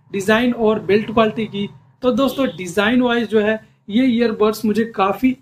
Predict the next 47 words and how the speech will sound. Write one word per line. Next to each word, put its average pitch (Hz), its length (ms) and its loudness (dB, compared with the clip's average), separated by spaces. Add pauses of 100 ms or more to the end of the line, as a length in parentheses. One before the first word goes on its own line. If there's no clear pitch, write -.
(120)
अच्छे 233 320 0
लगे 214 180 2
हैं 220 100 0
दोस्तों। 208 260 -2
personally 226 400 0
मुझे 214 220 2
बहुत 196 260 0
ज्यादा 214 260 2
पसंद 220 340 -2
आया 202 120 0
इसका 202 260 -2
ये 208 320 2
एक्स 214 220 -2
shape 226 220 -4
का 226 100 4
design, 190 540 0 (360)
जो 233 120 2
कि 277 80 0
दोस्तों 262 260 0
काफी 202 400 -2
छोटा 208 520 2
है 220 360 -2 (180)
और 226 140 -4
जो 240 100 0
है 233 60 4
इसको 233 240 -4
आप 220 200 0
जो 220 80 4
है 220 120 2
हाथ 208 240 -4
में 220 160 0
बिल्कुल 208 320 0 (140)
बड़े 208 240 2
आराम 214 360 0
से 233 140 -2
hold 208 300 2
कर 220 120 0
सकते 214 280 -4
हैं 214 240 2
और 220 200 2
जो 214 120 4
है 190 260 -4 (320)
इसको 226 280 2
अपने 220 180 2
pocket 214 300 0
में 220 160 0
easily 208 380 0